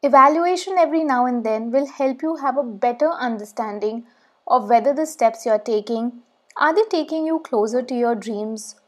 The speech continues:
or not. This is what is going to help you assess the situation, your actions,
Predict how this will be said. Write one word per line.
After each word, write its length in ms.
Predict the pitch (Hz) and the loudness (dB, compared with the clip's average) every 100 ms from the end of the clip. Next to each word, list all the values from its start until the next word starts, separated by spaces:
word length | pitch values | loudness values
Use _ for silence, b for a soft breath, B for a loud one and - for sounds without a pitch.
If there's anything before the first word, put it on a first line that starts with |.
| - | -8
or 160 | 226 | -6
not. 460 | 208 185 - - - _ _ _ _ _ _ _ _ _ _ _ | -8 -12 -14 -18 -20 _ _ _ _ _ _ _ _ _ _ _
This 340 | 214 196 359 359 | -4 0 0 0
is 260 | 262 226 | -6 -2
what 300 | 214 208 214 | 4 4 4
is 140 | 226 214 | -4 -4
going 220 | 226 208 | -6 -6
to 100 | 226 | -4
help 260 | 214 208 | -4 -2
you 140 | 214 214 | -4 -8
assess 400 | 226 - 233 233 | -8 0 0 0
the 140 | - 233 | -6 -10
situation, 760 | 226 214 208 202 202 208 196 _ _ b b b - | -10 -8 -2 -2 -4 -12 -20 _ _ b b b 2
your 240 | 247 208 - | 4 4 2
actions, 760 | 220 - - - 220 240 - | 0 -2 -8 -8 -12 -16 -18